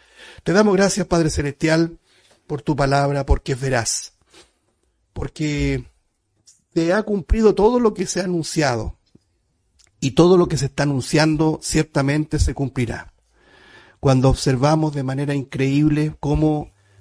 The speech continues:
cientos de profecías fueron dichas antes de Cristo y se cumplieron de manera literal en la persona y obra de nuestro Señor Jesucristo, así también creemos, Padre Santo, que todo lo que está dicho para el futuro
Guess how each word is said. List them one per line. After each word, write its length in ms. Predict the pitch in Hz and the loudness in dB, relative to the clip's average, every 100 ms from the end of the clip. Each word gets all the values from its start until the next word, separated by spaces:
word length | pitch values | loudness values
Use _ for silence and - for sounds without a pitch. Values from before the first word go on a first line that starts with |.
| - - | -20 -18
cientos 580 | - - 170 165 165 147 | -6 2 4 2 -2 -2
de 80 | 139 | -2
profecías 920 | 135 123 123 - 160 151 139 - - _ _ _ _ _ _ _ _ _ | -4 -8 -6 2 4 4 0 -6 -12 _ _ _ _ _ _ _ _ _
fueron 420 | _ 156 151 143 | _ 2 2 2
dichas 400 | 156 151 156 - | 2 0 -2 0
antes 300 | 156 156 135 | -2 -2 -6
de 120 | 139 | -6
Cristo 640 | 143 160 - - 160 - - | -4 -4 -2 -2 -2 -4 -10
y 120 | 156 | -6
se 180 | 139 - | -2 -2
cumplieron 720 | - 139 131 - 156 165 156 | -2 -2 -2 0 4 4 2
de 140 | 143 143 | 0 0
manera 400 | 139 143 156 143 | 0 0 0 0
literal 760 | 139 165 160 151 151 139 160 _ | -2 -2 0 0 0 -2 -6 _
en 200 | 143 127 | -10 -6
la 120 | 127 | -4
persona 500 | 143 - - 160 160 | -6 -6 0 0 2
y 120 | 147 | 2
obra 320 | 151 135 123 117 | 4 4 2 -2
de 100 | 123 | -2
nuestro 300 | 123 - - | -4 -4 -6
Señor 260 | 123 123 | -4 -6
Jesucristo, 680 | 117 120 127 147 - 165 165 - _ _ _ - _ _ | -6 -10 -8 -8 -6 -6 -8 -10 _ _ _ -20 _ _
así 240 | 139 - | -4 -2
también 380 | 156 151 156 156 | -2 -2 0 -2
creemos, 520 | - 143 151 151 139 | -2 -2 0 2 0
Padre 340 | - 147 143 139 | 0 0 0 -4
Santo, 420 | - 139 - - | -4 -6 -6 -10
que 100 | 120 | -6
todo 240 | 147 160 | -2 0
lo 80 | 156 | 0
que 100 | 147 | -2
está 200 | - 147 | -6 -4
dicho 280 | 147 147 151 | -4 -4 -8
para 160 | 156 | -6
el 80 | 160 | -10
futuro 540 | - 139 - 170 208 | -8 -2 2 2 0